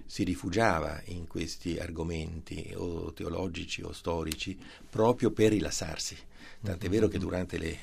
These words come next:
Speaker 1: eh, le crisi di governo, eh, io, io entravo agitato con le dichiarazioni di De Mita piuttosto che di Craxi o, o altro,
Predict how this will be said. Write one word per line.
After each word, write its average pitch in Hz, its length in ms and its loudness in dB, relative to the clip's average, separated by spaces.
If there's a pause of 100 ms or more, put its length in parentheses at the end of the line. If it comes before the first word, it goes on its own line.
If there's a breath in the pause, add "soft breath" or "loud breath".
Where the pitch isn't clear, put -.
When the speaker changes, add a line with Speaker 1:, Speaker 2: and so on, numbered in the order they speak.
(100)
Speaker 1:
eh, 85 240 -8
le 80 120 -6
crisi 90 260 0
di 87 80 0
governo, 90 580 0 (380 loud breath)
eh, 82 600 -6
io, 85 180 -2
io 90 200 0
entravo 90 600 4 (260 loud breath)
agitato 92 640 0
con 90 160 -8
le 85 100 -6
dichiarazioni 87 800 -2
di 80 80 -2
De 85 120 0
Mita 95 280 0
piuttosto 87 420 -6
che 85 100 -6
di 82 100 -4
Craxi 92 560 -2
o, 90 460 -2
o 107 140 6
altro, 113 420 6